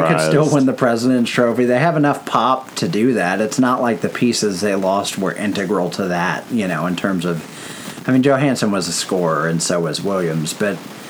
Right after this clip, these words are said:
Speaker 1: I just, the Capitals annoy me. I want them to be better, but I kinda don't at this point. It's
Speaker 2: You
Speaker 1: lo-,
Speaker 2: just
Speaker 1: it's been long enough where I'm kinda like, "Okay, I'm over it, whatever,"
Speaker 2: Yeah,
Speaker 1: you know.
Speaker 2: I agree.
Speaker 1: Uh, so that is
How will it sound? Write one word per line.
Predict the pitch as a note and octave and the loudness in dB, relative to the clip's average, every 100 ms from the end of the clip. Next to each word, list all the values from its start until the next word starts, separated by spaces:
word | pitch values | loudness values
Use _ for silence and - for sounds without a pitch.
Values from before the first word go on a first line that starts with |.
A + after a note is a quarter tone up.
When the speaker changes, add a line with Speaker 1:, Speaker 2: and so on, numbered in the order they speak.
| - - - - - - | -16 -16 -16 -18 -18 -6
Speaker 1:
I | G#2+ A2+ | -2 0
just, | G2 F#2 - G#2 F#2+ E2 | 0 -4 -2 0 0 0
the | A#2 | -2
Capitals | - C#3 G#2+ E2+ E2 | 0 0 2 0 -2
annoy | D#2+ D2+ D2 E2 | -2 -2 -2 -2
me. | E2 D#2 | -2 -2
I | F#2+ | 0
want | A#2+ C#3+ C#3+ | 2 2 2
them | A#2 | 2
to | A2 | 2
be | G#2 G#2+ | 2 0
better, | G2 G2+ G#2 F#2+ | 0 0 0 0
but | F#2 | 0
I | E2+ | 0
kinda | - D3+ A#2 | 0 0 0
don't | D#2 D#2+ E2 E2+ - - | -2 -4 -4 -6 -8 -10
at | - | -4
this | F#2+ - | -2 -2
point. | - F#2 F2 | -2 -2 -2
It's | G2+ | 0
Speaker 2:
You | A2 | 2
Speaker 1:
lo-, | G#2+ | 2
Speaker 2:
just | D3+ | 2
Speaker 1:
it's | - | -2
been | - D#3+ D#3 | 0 2 4
long | D3 C#3+ | 4 4
enough | C#3 C3 B2 | 4 2 2
where | C#3 | 2
I'm | B2+ | 2
kinda | B2+ C#3 B2+ | 2 2 2
like, | B2+ C#3 | 2 2
"Okay, | G#3 G#3 D#3 | 0 0 0
I'm | D3 C#3+ | 2 2
over | A#2+ A2 G#2 | 0 0 2
it, | F#2+ | 2
whatever," | A2 G#2+ F#2+ | 0 0 2
Speaker 2:
Yeah, | F2+ E2+ E2+ | 4 2 0
Speaker 1:
you | A2+ | 0
know. | G2+ F#2+ F#2 | 0 0 0
Speaker 2:
I | F#2+ | 0
agree. | F#2 D#2+ D#2+ D#2+ - - - | 2 2 2 0 -4 -8 0
Speaker 1:
Uh, | A#2 B2 | 2 2
so | - E3+ D3 | 2 2 2
that | C3 D3 F#3 - - - - - | 2 2 2 0 -6 -18 -6 2
is | C#3+ C3+ B2 - | 4 4 0 -2